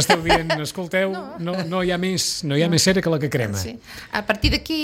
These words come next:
Speaker 2: i ara posaré una mica de foc, eh,
Speaker 1: Sí,
Speaker 2: per, per donar
Speaker 1: vinga.
Speaker 2: debat. Molts, alguns ajuntaments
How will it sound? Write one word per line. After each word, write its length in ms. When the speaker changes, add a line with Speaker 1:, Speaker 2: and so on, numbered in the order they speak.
Speaker 2:
i 100
ara 160
posaré 240
una 80
mica 160
de 140
foc, 340
eh, 300
Speaker 1:
Sí, 320
Speaker 2:
per, 160
per 100
donar 300
Speaker 1:
vinga. 100
Speaker 2:
debat. 400
Molts, 320
alguns 340
ajuntaments 680